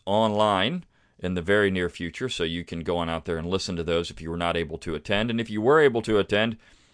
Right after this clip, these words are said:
you can, uh, listen to 'em again. So one of the major themes at the summer school, it was a, a discussion of Southern identity and how does a Southerner cope with, uh, the attack on the South. How do you, how do you maintain Southern identity in the face of such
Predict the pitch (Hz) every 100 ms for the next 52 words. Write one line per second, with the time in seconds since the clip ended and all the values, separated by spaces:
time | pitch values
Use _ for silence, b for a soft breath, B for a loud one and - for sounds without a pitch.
0 | b _ 90 95 101 92 90 87 90 87
1 | 98 98 87 98 90 82 92 76 60 -
2 | 82 76 B B - 196 180 117 117 117
3 | 107 - 113 117 98 92 87 - 120 110
4 | - 85 76 92 87 90 82 82 80 -
5 | 78 - 107 101 95 82 - 104 95 85
6 | 78 80 87 87 76 69 76 _ _ _
7 | _ _ _ - - 90 117 110 92 87
8 | 110 101 95 85 - 92 - b b b
9 | b b - 82 90 87 - - 82 78
10 | 78 80 - 104 104 98 85 - 85 78
11 | 95 113 127 120 151 156 120 117 107 110
12 | 107 95 101 95 90 85 90 87 76 76
13 | - 98 90 - 82 - - - 135 -
14 | -